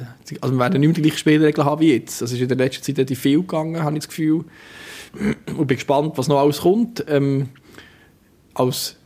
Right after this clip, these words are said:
sag jetzt mal, äh, Fußball-Nostalgiker hoffen ich mir, äh, hoffen ich mir, dass wir das nicht allzu hart alles verändern, weil ich glaube, der Fußball ist ja irgendwo erfolgreich, ähm, weil er, äh, so ist, wie er ist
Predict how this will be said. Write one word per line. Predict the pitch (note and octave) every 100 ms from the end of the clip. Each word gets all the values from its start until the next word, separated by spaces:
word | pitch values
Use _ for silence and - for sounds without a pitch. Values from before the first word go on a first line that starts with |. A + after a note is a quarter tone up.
| _ _
sag | - -
jetzt | B2+
mal, | B2+ B2 C3 B2+ - _ _ _ - -
äh, | C3
Fußball-Nostalgiker | - C#3+ C#3+ B2+ B2 - A#2+ D3 D3+ D3 D3
hoffen | A#2+ B2 - C3
ich |
mir, | C3 B2+
äh, | C3+ C3 A#2+
hoffen | B2 C3 - C#3
ich |
mir, | C3
dass | B2+ C3
wir | B2
das | B2+ B2+
nicht | C#3+
allzu | B2+ C3+ D#3 - D3+ D3+ D3 -
hart | - C3 D3+ - - -
alles | - C#3 D3
verändern, | - C#3+ C#3+ D3 D3 C3
weil | A#2
ich | C#3
glaube, | B2 C3 C3+ C3 - - _
der | -
Fußball | - C3+ - C3
ist | A#2+
ja | B2+
irgendwo | C3 C3 B2+ B2+
erfolgreich, | B2 B2 B2+ C#3 C#3 C#3 - - - -
ähm, | B2 A#2+ B2 B2+
weil | B2+ A#2+ A#2+ A#2+
er, | A#2+ A2+
äh, |
so | C3 C3 C3+
ist, | C3+
wie | B2
er | B2
ist | A3 - -